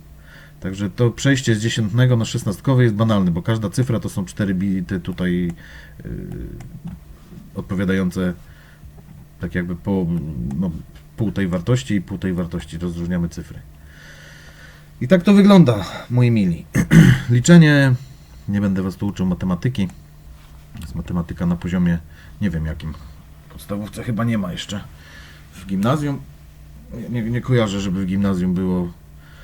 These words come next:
Michał miał gimnazjum, e, dwu-, systemy liczbowe? Nie, nie miał. No to liceum, technikum. Chcecie się bawić,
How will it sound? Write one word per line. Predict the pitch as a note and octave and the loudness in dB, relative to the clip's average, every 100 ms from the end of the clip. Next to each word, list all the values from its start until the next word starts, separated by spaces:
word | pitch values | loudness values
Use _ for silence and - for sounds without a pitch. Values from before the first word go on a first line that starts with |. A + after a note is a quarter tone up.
| - - | -20 -10
Michał | G#2 G2 | -6 -2
miał | G2 G#2+ | 0 0
gimnazjum, | G2+ G2 A#2+ C#3+ C#3+ | -2 -2 0 0 0
e, | C3 A#2+ A2+ | 2 2 0
dwu-, | A2 F#2+ | -4 -8
systemy | A2 - A#2 A#2+ A#2 A2+ G#2+ G#2+ G2+ G2+ G2+ - - - - - - - - - - - - - | -8 -4 0 2 2 0 -2 -4 -4 -6 -10 -16 -20 -20 -20 -20 -20 -20 -20 -20 -20 -20 -20 -12
liczbowe? | G2 G2+ A2+ F3+ F#3 | -10 -6 -2 0 2
Nie, | F3+ D#3+ A2+ | 2 2 2
nie | G2+ | 0
miał. | E2+ D#2 - - - - - - - - - - - - | -2 -4 -10 -16 -20 -20 -20 -20 -20 -20 -20 -20 -20 -10
No | C3 | -4
to | D#3 | 0
liceum, | C#3 B2+ F#2+ D#2+ D#2 - - - - | 0 2 0 0 -6 -16 -20 -20 -14
technikum. | F2 F2+ D#2+ - - - - - - - - - - - - - - - - - - - - - - - - | -10 -6 -8 -10 -18 -20 -20 -20 -20 -20 -20 -20 -20 -20 -20 -20 -20 -20 -20 -20 -20 -20 -20 -20 -20 -20 -20
Chcecie | - C3+ A2 | -10 -8 -6
się | F#2 | -4
bawić, | F#2 F#2+ F2+ - | -2 -2 -4 -10